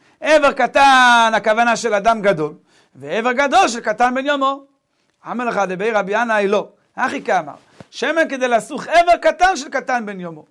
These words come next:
הקטן הולך על שני הדברים, גם על האיש וגם על העבר. לעמק קטן אוי, שמן כדי לסוך עבר קטן, וקטן בן יומו, דברי רב שמעון בן אלעזר. רבי נתן אומר, "כדי לסוך עבר קטן." מה הם חולקים?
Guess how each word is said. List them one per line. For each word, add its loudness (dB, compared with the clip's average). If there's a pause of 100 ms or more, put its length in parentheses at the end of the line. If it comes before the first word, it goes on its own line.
הקטן -2
הולך 0
על -2
שני -8
הדברים, -8 (260)
גם 0
על 0
האיש -2
וגם -4
על 0
העבר. -4 (600)
לעמק -2
קטן -2
אוי, 2
שמן -4
כדי -4
לסוך -8
עבר -4
קטן, -2
וקטן -6
בן -4
יומו, -2
דברי -6
רב -6
שמעון -10
בן -6
אלעזר. 0 (580)
רבי -18
נתן 0
אומר, 0
"כדי -4
לסוך -6
עבר 2
קטן." -4 (400)
מה 0
הם -2
חולקים? -10